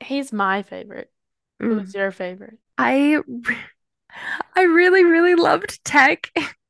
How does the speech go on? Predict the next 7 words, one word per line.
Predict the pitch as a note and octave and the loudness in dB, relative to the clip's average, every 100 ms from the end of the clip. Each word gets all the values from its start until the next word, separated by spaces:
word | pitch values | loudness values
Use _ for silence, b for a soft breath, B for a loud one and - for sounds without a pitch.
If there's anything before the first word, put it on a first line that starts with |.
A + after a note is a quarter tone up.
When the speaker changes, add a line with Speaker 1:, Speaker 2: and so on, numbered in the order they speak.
| _ | _
Speaker 1:
Yeah. | - F#3 F3+ F3+ F#3+ - b b b | -6 -2 0 0 -2 -6 b b b
Speaker 2:
Yeah. | A4 G4+ - | 4 4 4
Speaker 1:
So | C4 | 0
weird | C4 G#3+ G#3 G#3+ | 2 2 2 -2
saying, | - G3+ G3+ | -2 0 0
like, | G3+ G3 | -4 -6
loved, | F3+ - F3 F3 F3+ F3+ F#3+ F#3+ F#3 G#3+ | -12 -18 -4 0 2 2 -2 -8 -20 -20